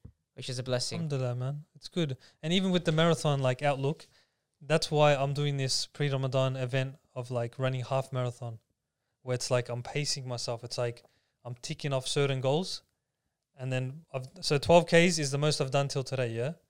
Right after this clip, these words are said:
Speaker 2: I do the half marathon. It's like, okay, I've done a half marathon. I can do a marathon. I can work towards it.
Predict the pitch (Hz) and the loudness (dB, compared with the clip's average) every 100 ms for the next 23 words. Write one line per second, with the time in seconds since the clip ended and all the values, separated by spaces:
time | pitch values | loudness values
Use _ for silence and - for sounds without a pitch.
0 | _ _ _ _ - 127 147 151 135 143 | _ _ _ _ -4 -2 2 4 6 4
1 | 143 131 131 143 156 190 139 - 120 127 | 4 0 0 0 -2 -2 -6 -6 -6 -6
2 | 120 131 117 120 - _ _ _ _ 113 | -6 -4 -4 -6 -14 _ _ _ _ -12
3 | 123 120 127 131 131 120 - 113 110 _ | -6 -2 0 0 -2 -6 -6 -12 -12 _
4 | _ _ _ _ _ _ - 123 - 143 | _ _ _ _ _ _ -10 -10 -4 -4
5 | 139 127 120 120 120 120 113 113 123 123 | -2 -4 -4 -2 -4 -6 -10 -8 -8 -6
6 | 123 - 123 120 120 110 | -6 -8 -8 -8 -10 -16